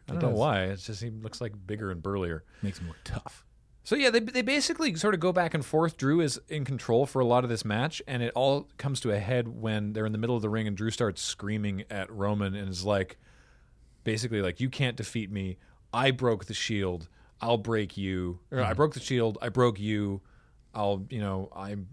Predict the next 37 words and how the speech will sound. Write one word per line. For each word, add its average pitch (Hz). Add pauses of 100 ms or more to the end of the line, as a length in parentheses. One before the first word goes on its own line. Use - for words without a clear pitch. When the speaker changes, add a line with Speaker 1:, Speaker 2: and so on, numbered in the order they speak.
(140)
Speaker 1:
I'll 101 (160)
stop 101
any 98
one 98
of 92
you." 90 (340)
And 113
then 113
he's 113
about 123
to 110
do 113
his 92
move, 127
and 110
he 117
goes, 104 (460)
he -
goes, 107 (240)
"This 120
one's 175
for 269
Dean," 135 (520)
or 120
this. 135
He's, 139 (280)
he's 135
like, 110
"This 165
one's 165
for 143
Ambrose." 113
Speaker 2:
Yeah. 104 (280)
Speaker 1:
And 107 (240)
that, 117 (480)
that 107 (320)
pisses 95